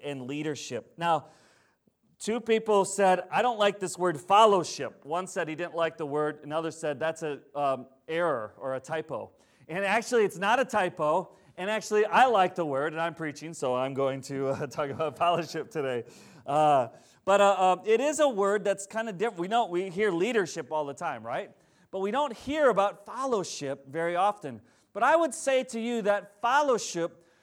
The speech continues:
could be as or more important in the Scriptures than leadership. You don't hear that very often, but let me explain why.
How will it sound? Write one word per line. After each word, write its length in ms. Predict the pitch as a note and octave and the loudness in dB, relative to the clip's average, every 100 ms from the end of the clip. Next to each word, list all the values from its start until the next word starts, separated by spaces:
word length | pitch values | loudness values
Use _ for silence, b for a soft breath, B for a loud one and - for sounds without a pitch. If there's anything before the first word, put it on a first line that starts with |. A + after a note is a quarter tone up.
| b _ | b _
could 240 | B3+ D4+ | -4 -4
be 400 | B3 A#3+ A#3 G3+ - | -2 -2 -4 -8 -12
as 440 | G3 C4 C#4+ C4 A#3 | -2 2 4 2 -4
or 220 | G#3 G#3+ G3+ | -2 0 0
more 520 | F#3+ G#3+ D#4 E4 D#4 | -2 2 6 8 8
important 720 | C4 - A#3+ B3 A#3+ F#3+ E3+ | 6 2 6 6 4 -6 -12
in 120 | G3 | -8
the 80 | F#3 | -8
Scriptures 840 | - G#3+ G#3 - C#3+ C3 - - b b b - | -6 -4 -4 -6 -10 -10 -12 -16 b b b -10
than 500 | C3+ E3 E3 E3 D3 _ C#3 | -4 -2 -2 -6 -10 _ -4
leadership. 800 | E3+ G3+ E3 B2 - B2 - _ _ _ _ _ _ _ _ _ _ _ _ _ _ _ _ _ _ | -2 0 -2 -4 -10 -12 -16 _ _ _ _ _ _ _ _ _ _ _ _ _ _ _ _ _ _
You 60 | A2+ | -10
don't 180 | E3+ G3+ | -6 -2
hear 160 | G#3 | 2
that 200 | F3 F3 | 4 4
very 180 | C3 C3+ | 2 -2
often, 220 | A#2+ A#2+ | -2 -4
but 120 | C3+ E3+ | -8 -8
let 120 | A#3+ | -6
me 120 | C4 | -6
explain 540 | G3+ - G3 F3+ D#3 D3 | -6 -8 -6 -4 -4 -2
why. 400 | D#3 C3+ F#2+ | 0 -2 -6